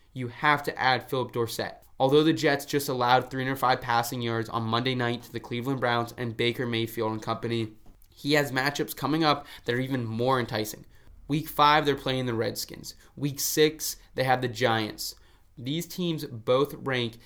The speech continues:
in the bottom three against opposing wide receivers. They could be even better matchups for Dorsett moving along, and he could be a very capable starter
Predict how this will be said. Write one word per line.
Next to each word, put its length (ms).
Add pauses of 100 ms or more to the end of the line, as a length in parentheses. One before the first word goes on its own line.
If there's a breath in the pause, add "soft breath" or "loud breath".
(260 loud breath)
in 120
the 60
bottom 440
three 340
against 300
opposing 520
wide 220
receivers. 720 (600 soft breath)
They 260
could 200
be 160 (180)
even 240
better 280
matchups 440
for 200
Dorsett 580 (220 loud breath)
moving 460
along, 580 (200 loud breath)
and 340 (300 loud breath)
he 220
could 200
be 160
a 100
very 600 (200 loud breath)
capable 560
starter 540